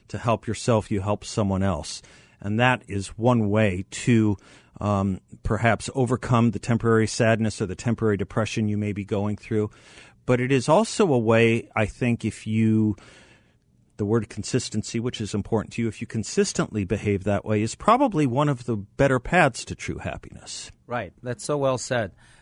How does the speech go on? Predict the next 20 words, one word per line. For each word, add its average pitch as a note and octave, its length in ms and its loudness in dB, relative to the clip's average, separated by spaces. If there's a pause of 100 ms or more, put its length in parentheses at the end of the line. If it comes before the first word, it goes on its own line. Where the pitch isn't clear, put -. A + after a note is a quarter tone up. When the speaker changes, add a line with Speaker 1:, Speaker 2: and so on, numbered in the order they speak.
(160)
Speaker 2:
I B2+ 120 -2
would C#3 220 -6
say C#3+ 460 0
that A2+ 300 -4
the A2 420 -6
root C#3 240 -4
of - 180 -4
this F#2+ 340 -10
is G#2 240 -10
that G#2+ 380 -8 (640)
in A2+ 200 -4
Judaism, B2+ 540 -4
we A2+ 120 -4
believe A2 420 -4
that G#2+ 200 -4
we A2 200 -10
are B2 380 -2 (140)
what - 200 -14
we G#2+ 100 -6
do, G2+ 320 -2